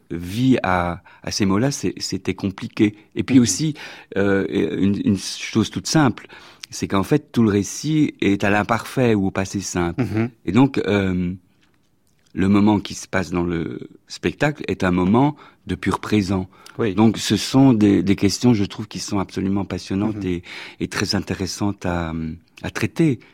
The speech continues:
Speaker 1: et à essayer de, de réussir, bien sûr, parce qu'on ne réussit pas tout non plus.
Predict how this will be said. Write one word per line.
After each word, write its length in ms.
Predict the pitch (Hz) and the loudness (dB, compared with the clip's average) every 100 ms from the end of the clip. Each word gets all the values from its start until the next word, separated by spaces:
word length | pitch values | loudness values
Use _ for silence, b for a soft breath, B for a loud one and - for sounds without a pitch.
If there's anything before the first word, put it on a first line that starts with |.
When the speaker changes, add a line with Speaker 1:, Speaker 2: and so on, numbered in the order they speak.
| b | b
Speaker 1:
et 120 | - 90 | -4 -2
à 60 | |
essayer 340 | 87 - 98 117 | 0 -2 -2 0
de, 400 | 95 80 76 - | 0 -2 -4 -8
de 80 | 80 | -8
réussir, 500 | 76 85 - 147 104 | -4 -4 -2 2 2
bien 140 | 80 | 0
sûr, 160 | 80 - | -10 -14
parce 100 | - | -14
qu'on 200 | - - | -10 -8
ne 40 | |
réussit 320 | 82 85 - | -8 -10 -12
pas 140 | - 85 | -12 -8
tout 140 | 127 | -2
non 180 | 110 92 | 0 0
plus. 260 | - 85 | -6 -12